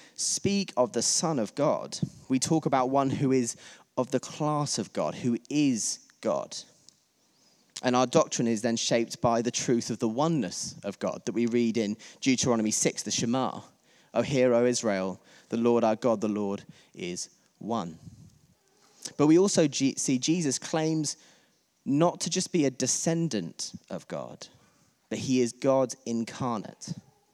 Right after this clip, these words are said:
the eternal begotten Son of God.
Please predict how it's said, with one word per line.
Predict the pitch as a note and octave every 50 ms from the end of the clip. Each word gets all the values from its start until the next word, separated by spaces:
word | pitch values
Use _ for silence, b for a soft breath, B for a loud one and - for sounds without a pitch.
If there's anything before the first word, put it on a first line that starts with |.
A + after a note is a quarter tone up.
| _ _
the | B2+ A#2+
eternal | A2+ - - - - D3 C#3 C3+ C3 B2+ B2 A#2+ A2+ A2+ A2 A2+ - _
begotten | A2 G#2+ - C3 A#2 A2+ - - G2+ F2+ F2+ F#2 - _ _
Son | - - - - C3 A#2+ G2+ F2 E2 E2 - - _ _ _ _ _ _ -
of | F#2+ -
God. | - G#2+ F2 F2 E2+